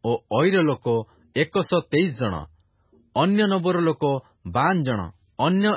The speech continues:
ଏଲମର ସନ୍ତାନ ଏକ ହଜାର ଦୁଇଶହ ଚଉବନ ଜଣ, ହାରିମର ସନ୍ତାନ ତିନିଶହ କୋଡ଼ିଏ ଜଣ, ଜିରିହର ସନ୍ତାନ ତିନିଶହ ପଞ୍ଚଚାଳିଶ ଜଣ,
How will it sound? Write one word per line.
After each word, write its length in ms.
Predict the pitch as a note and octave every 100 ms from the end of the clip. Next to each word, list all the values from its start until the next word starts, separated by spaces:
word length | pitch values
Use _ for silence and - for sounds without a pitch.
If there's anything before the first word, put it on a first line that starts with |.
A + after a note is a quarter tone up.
| -
ଏଲମର 400 | D#3 E3+ F3 E3
ସନ୍ତାନ 420 | - C#3 C3 C#3 C3 B2 - _ -
ଏକ 200 | D#3 -
ହଜାର 400 | F#3 F3 D3+ D#3+
ଦୁଇଶହ 500 | A#2 A#2+ F3 - D3 C#3 - _ _ -
ଚଉବନ 380 | D3+ F#3 F3 D3+
ଜଣ, 180 | A#2 F#2 D#2 - _ _ _ _
ହାରିମର 400 | C#3+ F#3+ G#3+ G3
ସନ୍ତାନ 380 | F3+ D#3+ C#3+ C3+ C3 - _ _ -
ତିନିଶହ 420 | F3+ G3 - E3
କୋଡ଼ିଏ 340 | - C#3+ F3
ଜଣ, 180 | C3 A#2 F2+ - _ _ _ _
ଜିରିହର 540 | F#2+ G#2 F#3 G#3 G#3 G3
ସନ୍ତାନ 380 | - D#3+ D3+ C#3+ C3+ B2+ _ _ _
ତିନିଶହ 400 | D#3 F#3 - D#3+ D3
ପଞ୍ଚଚାଳିଶ 580 | C3+ C3+ D#3+ D3+ E3+ D#3
ଜଣ, 200 | A#2 A2